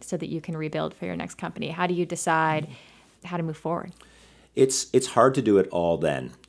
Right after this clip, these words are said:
Speaker 2: I've written about it much more recently, and probably over the last ten years, I think you need a, a period of reflection.
Speaker 1: Mm-hmm.
Speaker 2: At that time and point, you're just going through a, a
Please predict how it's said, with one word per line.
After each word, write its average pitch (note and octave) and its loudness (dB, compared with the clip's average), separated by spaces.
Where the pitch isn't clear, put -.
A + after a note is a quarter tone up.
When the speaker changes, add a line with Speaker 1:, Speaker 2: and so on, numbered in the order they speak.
Speaker 2:
I've D#2 -4
written G2 4
about D#2+ 0
it - -4
much D#2 -6
more D#2 -2
recently, D2+ -2
and C#2+ -4
probably D2+ 0
over C#2+ -2
the D2+ 0
last D2+ -2
ten E2+ 0
years, D2+ -2
I C#2+ -4
think D#2+ -6
you D2+ -2
need D2 -4
a, D2 -6
a D2 -2
period D2+ 2
of D2 -4
reflection. C#2+ -2
Speaker 1:
Mm-hmm. F3+ -2
Speaker 2:
At - -6
that F#3+ 2
time F#2+ 2
and D#2+ -2
point, E2+ 2
you're E2+ 0
just E2 -4
going E2 -2
through D#2 2
a, D2+ 0
a D2+ -8